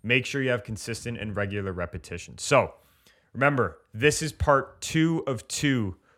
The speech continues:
for our five ways to be more resilient. We have a part one of one, uh, one of two, sorry, that will link to this. And we also have blog posts on this on the Molliteum website that you can check out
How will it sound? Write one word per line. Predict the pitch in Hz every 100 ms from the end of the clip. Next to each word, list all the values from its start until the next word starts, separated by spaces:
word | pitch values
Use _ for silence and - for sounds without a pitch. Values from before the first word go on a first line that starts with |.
| _
for | - 123
our | 117
five | 113 123 120 123 107
ways | 117 117
to | -
be | 107
more | 110 107
resilient. | 101 113 151 156 139
We | 123
have | 107
a | 110
part | - 110 95
one | 107 135 147
of | 147 113
one, | 104 123 127
uh, | 120 117 113
one | 110 139
of | 123
two, | - 123
sorry, | 120 120
that | 117 104
will | 104
link | 117 113
to | 117
this. | 117
And | 110
we | 117
also | 131 147 143
have | 127
blog | 104 107 113
posts | - 117 -
on | 110 107
this | 110 - _ _ _ -
on | 107
the | 110
Molliteum | 107 107 - 107
website | 98 107 - 107
that | 92
you | 87
can | 92 90
check | 117 113
out | 107 104